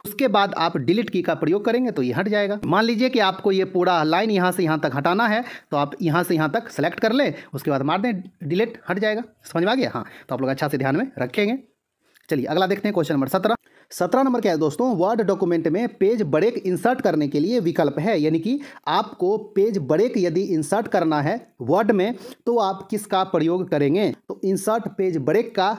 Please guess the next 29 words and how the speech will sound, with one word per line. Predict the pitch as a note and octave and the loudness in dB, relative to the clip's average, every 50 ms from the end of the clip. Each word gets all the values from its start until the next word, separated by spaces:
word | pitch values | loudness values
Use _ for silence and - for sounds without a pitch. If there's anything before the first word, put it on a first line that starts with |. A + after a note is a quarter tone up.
| - - | -6 -4
या | C3+ C#3 F#3 G#3+ | -2 0 2 2
फिर | A3+ - G#3 A3+ A#3+ G#3 - - | 2 0 0 0 -2 -4 -2 -2
कंट्रोल | G3 F3+ F3 E3 F#3 F#3 G3+ A#3 A3 | -2 0 0 0 0 0 0 0 -2
प्लस | G#3 F#3 E3 D#3+ D#3+ D#3+ - - | -2 0 0 0 0 -2 -4 -2
इंटर | D#3+ D3+ D#3 E3+ A#3 A#3+ | -2 0 2 2 0 0
का, | F3+ G3 F3+ F#3+ G#3 G#3 - - - - _ - | 0 0 0 0 -2 -6 -12 -20 -20 -10 _ -2
तो | G#3 A3 | 0 0
फिर | A3 A3 G3+ G3+ C#3+ A2+ - _ _ - | 0 0 -2 -2 -4 -6 -12 _ _ -4
पेज | G#3+ G3+ G3+ A3+ F#3 | 0 0 0 0 0
ब्रेक | D#3+ C3+ D#3 D#3 F3+ G3+ G3+ - G3 | -2 0 0 0 0 -2 -2 -4 -4
इंसर्ट | D#3+ D3+ C#3+ D3 C#3 C3+ - | -4 -2 0 0 -2 -2 -2
हो | A#2+ | -6
जाएगा। | A2 A2+ A2 A2+ C3+ | -6 -6 -4 -4 -2
ओके, | F3+ G#3 A#3+ E3 | -2 0 0 -2
तो | - - - - - - - | -2 -6 -12 -20 -12 -6 -4
आप | C#3+ C#3 | -2 -2
लोग | D#3 D#3 D3+ - | -2 -2 -2 -4
अच्छा | D3+ D#3 - - F3 D#3 | -6 -4 -2 -2 -2 -2
से | - D3 | -2 -4
ध्यान | C3+ C#3 C#3 C#3 | -4 -2 -2 -2
में | D3+ F#3 B3 E3+ - - _ - | -2 -2 -4 -6 -10 -16 _ -6
रखेंगे। | - C#3 D3+ C#3+ - E3 D#3 E3+ G#3 F#3+ - _ | -4 -4 -4 -2 0 0 0 2 0 -2 -4 _
तो | - F#3 | -4 -4
आपसे | F#3+ F3+ F3 - - - G#3+ | -2 -2 -2 -2 0 0 0
कहीं | G#3+ G3+ G#3 G#3 | 2 2 2 2
ये | F3 F3 G#3+ | 2 2 2
पूछे | G#3+ A#3 A3+ - - B3+ | 2 0 -2 -2 -2 -2
कि | - G3+ | -2 -2
इंसर्ट | F#3 G3 G3 G3 G3 G#3+ A#3 G3 | -2 -2 0 0 0 -2 -2 -4